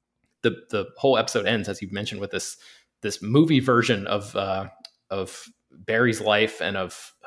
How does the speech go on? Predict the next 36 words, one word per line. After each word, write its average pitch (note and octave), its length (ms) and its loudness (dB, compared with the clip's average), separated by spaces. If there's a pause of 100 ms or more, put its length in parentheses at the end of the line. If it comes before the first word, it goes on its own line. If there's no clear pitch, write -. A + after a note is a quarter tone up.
(120)
Kusano's G2 440 -2
life. F#2 400 -4 (480)
Um, G#2+ 580 -2 (340)
and C3 160 4
it's, C3 240 -2
it's A#2+ 140 -8
very, D#3 480 6
like, A2+ 260 2 (140)
heightened D#3 540 0
and G#2 240 -2
stylized. B2+ 920 4
And, G2 480 -2 (540)
um, G#2 540 -2 (500)
I, - 380 -4
I D3+ 100 2
guess F#3+ 180 0
I G3+ 60 6
just D#3 240 -2
don't C3+ 260 6
really, B2 680 4 (100)
maybe G3 240 2
I - 20 6
just D#3 220 -2
didn't B2 340 2
get A#2+ 200 4
it - 180 -4 (120)
to F3 100 4
the, D#3+ 180 -2 (140)
the C#3 140 2
degree C3+ 400 -2
that D3+ 120 0
I D3 140 2 (180)
would C#3+ 160 2
have B2 100 0
wanted. C3 460 0
Um, G#2+ 540 -4